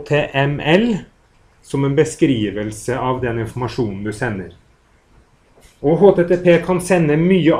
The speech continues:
annet enn H T, H T M L, ikke sant? Du kan sende bilder over der, du kan sende hva du vil, men den standardbruken har jo vært nettsider, og så har bildene kommet etter hvert, og nå er det jo nesten mest bilder og film. En U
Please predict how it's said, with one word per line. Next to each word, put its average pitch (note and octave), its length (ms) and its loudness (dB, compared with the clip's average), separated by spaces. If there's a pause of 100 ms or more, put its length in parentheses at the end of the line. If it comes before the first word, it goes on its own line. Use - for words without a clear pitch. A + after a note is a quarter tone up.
annet C3+ 260 0
enn C#3 140 -6
H D3 160 -2
T, D3 80 0 (340)
H D3+ 140 -2
T D3+ 80 0
M D3 180 2
L, E3+ 160 2
ikke C#3+ 160 -6
sant? E3+ 300 -2 (240)
Du - 80 -18
kan D3 100 0
sende D#3 240 2
bilder C3+ 460 4
over A#2 180 2
der, D3 240 0
du C3+ 80 -6
kan B2 140 -10
sende B2+ 320 -8 (260)
hva B2+ 140 2
du C3+ 80 4
vil, E3 220 4 (580)
men C3+ 320 -2 (500)
den C3+ 140 -4
standardbruken A2+ 800 0
har A#2 100 0
jo G#2+ 60 0
vært G#2+ 240 -4
nettsider, G2+ 580 -8 (300)
og A2+ 160 -10
så A#2 100 -4
har A2+ 100 -2
bildene G#2 380 -2
kommet G#2+ 300 -6
etter G#2+ 160 -4
hvert, E3+ 240 -4
og B2 60 -6
nå B2 100 -4
er G#2 100 -4
det G2+ 60 -8
jo A2+ 100 -6
nesten A2 240 -10
mest G#2 300 -10
bilder G#2 260 -4
og G2+ 80 -10
film. G#2+ 200 -6 (840)
En F#3 320 4
U F#3 140 4